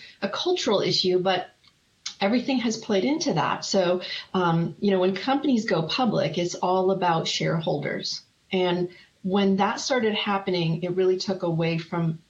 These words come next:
the customers and the humans behind everything. And so, uh, that has just perpetuated.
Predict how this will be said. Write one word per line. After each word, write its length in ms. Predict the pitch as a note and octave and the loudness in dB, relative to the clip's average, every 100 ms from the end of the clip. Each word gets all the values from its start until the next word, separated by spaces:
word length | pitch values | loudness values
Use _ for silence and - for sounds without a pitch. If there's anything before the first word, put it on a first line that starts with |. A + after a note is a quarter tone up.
| - | -8
the 120 | E3+ | -8
customers 800 | - D#4+ - D#3+ D3 D#3+ - - | -4 -6 -6 -6 -4 -6 -8 -4
and 120 | F3 | -2
the 60 | E3+ | 0
humans 500 | E3 C#4+ B3 F3+ E3 | 0 2 2 2 0
behind 460 | - D#3+ G3 G3 F#3 | -4 -4 0 2 2
everything. 580 | - E3+ A#2+ E3 G3 - - _ _ _ - | -2 -6 -8 -8 -10 -12 -20 _ _ _ -2
And 520 | G3+ F#3+ F#3 F3+ F3+ - | 2 2 2 2 0 -4
so, 680 | - - G#3+ G3 F#3+ F#3 - | -12 -2 2 4 4 0 -2
uh, 260 | F#3+ F3 E3+ | -2 0 0
that 260 | G3+ A#3+ | 0 0
has 160 | A#3 G#3+ | -2 0
just 260 | G3+ F#3+ | -2 -2
perpetuated. 920 | - - - F4+ A3+ D#3+ D3 D3+ F3+ | -6 -6 -4 -4 -2 0 0 0 -2